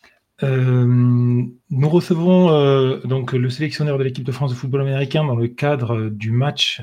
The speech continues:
de, de la Ligue des Nations qui va avoir lieu entre la France et la Serbie à Avignon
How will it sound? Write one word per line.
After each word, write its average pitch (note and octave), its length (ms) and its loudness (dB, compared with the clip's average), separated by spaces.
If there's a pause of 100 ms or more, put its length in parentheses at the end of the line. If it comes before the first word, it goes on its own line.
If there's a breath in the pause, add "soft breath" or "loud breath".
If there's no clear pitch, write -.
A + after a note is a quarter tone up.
de, G2+ 1000 -6 (120)
de A2 340 -10
la G#2+ 220 -4
Ligue C#3+ 160 -8
des C3+ 100 -4
Nations C3+ 500 -2 (300 loud breath)
qui B2+ 120 -8
va A#2+ 160 2
avoir B2 320 0
lieu C#3 340 -2
entre B2 760 -2
la A2+ 120 -4
France D3 420 -8 (180)
et A#2+ 160 0
la A#2+ 140 -2
Serbie C3 560 -6
à A2+ 140 -10
Avignon B2+ 520 0